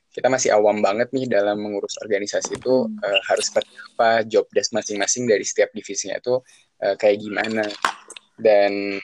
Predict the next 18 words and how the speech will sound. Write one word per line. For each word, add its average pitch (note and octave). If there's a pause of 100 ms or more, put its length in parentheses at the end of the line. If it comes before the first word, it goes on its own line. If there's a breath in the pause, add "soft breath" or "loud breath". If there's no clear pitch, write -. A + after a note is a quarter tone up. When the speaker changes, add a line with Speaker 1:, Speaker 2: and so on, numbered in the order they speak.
(100)
Speaker 1:
bentuknya B2
kemarin, C#3
eh, G#2+ (140)
workshop A2
internal, A2 (160)
dan A2+
berhubung A#2+
karena G#2
adanya G#2
pandemi A2
dan G#2+
kita G#2
harus G2+
ada G#2
di G#2
rumah, F#2+ (540)
jadi B2
kita, G#2+